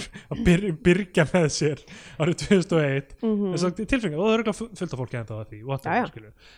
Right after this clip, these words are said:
Speaker 1: En hérna, en þú veist, að, að það sé broddurinn í henni sé það, en ekki einhverja svona, þú veist, ég er bara gamaldags og er að díla við gamaldags löggutak-,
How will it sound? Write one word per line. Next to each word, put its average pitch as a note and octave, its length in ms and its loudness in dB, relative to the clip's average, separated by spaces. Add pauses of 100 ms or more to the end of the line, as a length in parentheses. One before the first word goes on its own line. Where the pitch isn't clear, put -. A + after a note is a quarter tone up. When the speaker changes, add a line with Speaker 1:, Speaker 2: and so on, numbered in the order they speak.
(100)
Speaker 1:
En D#3+ 200 0
hérna, E3+ 420 2 (160)
en E3 320 2
þú - 180 -6
veist, - 180 -2
að, E3 360 -2
að D#3 180 -2
það E3+ 160 2
sé D#3+ 160 0 (260)
broddurinn D3+ 380 0
í C#3 80 -2
henni C3 160 -4
sé - 100 -4
það, B2 540 -2 (320)
en D3+ 120 -4
ekki D#3 260 -2
einhverja D3 260 -4
svona, C#3 220 -4 (180)
þú - 100 -10
veist, - 240 -10 (240)
ég D#3+ 300 0
er D#3 160 -2
bara - 320 -10
gamaldags C#3 720 -6 (220)
og B2 420 -8 (300)
er D3 100 -6
að C3 160 -10
díla C#3+ 240 -4
við B2+ 240 -8 (1040)
gamaldags D#3 480 -2
löggutak-, C#3+ 720 -4